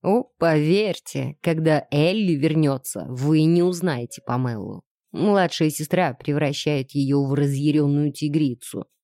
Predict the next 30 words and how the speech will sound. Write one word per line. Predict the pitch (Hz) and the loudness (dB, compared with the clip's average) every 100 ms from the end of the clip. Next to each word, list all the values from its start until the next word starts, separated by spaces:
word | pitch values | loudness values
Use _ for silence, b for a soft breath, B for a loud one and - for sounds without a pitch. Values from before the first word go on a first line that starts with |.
| _ _ _ _ _ - | _ _ _ _ _ 0
У | |
меня | 285 277 269 | 2 4 2
была | 262 320 214 | 2 2 0
возможность | 165 160 180 160 160 - | 0 0 0 0 -4 -8
это | - 175 | -6 -2
заметить, | 185 180 143 - _ - _ | 0 -2 -4 -12 _ -20 _
но | - 208 190 | -2 0 0
сей | 185 190 175 | -2 -4 -4
факт | - 175 - - | -4 -4 -6 -8
не | 247 226 233 | -4 -2 -2
отменяет | 254 302 320 220 185 - | 0 0 0 0 -2 -2
нервозности | 196 190 170 202 269 - - - | 0 0 -2 -2 -4 -6 -10 -8
от | 190 | -10
обстановки | 135 - - 185 156 - 208 | -10 -6 -4 -2 -4 -8 -12
в | |
доме. | 233 254 190 170 - _ _ _ _ - | -6 -4 -4 -8 -12 _ _ _ _ -8
Вы | 226 220 | 0 2
разве | 208 196 | 4 2
не | 202 | 0
замечали, | 196 208 220 285 254 190 | 2 0 0 -2 -2 -4
что | - - 202 | -8 -6 -4
девочка | 185 277 226 - 180 | -2 -2 -2 -4 -6
сжимается | 185 180 233 269 254 262 | -4 0 0 0 -2 -4
в | 247 | -6
комок, | - 285 339 302 156 - _ | -4 0 2 0 -2 -8 _
когда | 190 196 190 | -6 0 0
вы | 190 | 2
ругаетесь | 220 214 220 180 180 - | 0 0 -2 -2 -6 -6
с | |
Камилой? | - 247 233 170 165 - | -4 -2 -2 -6 -10 -12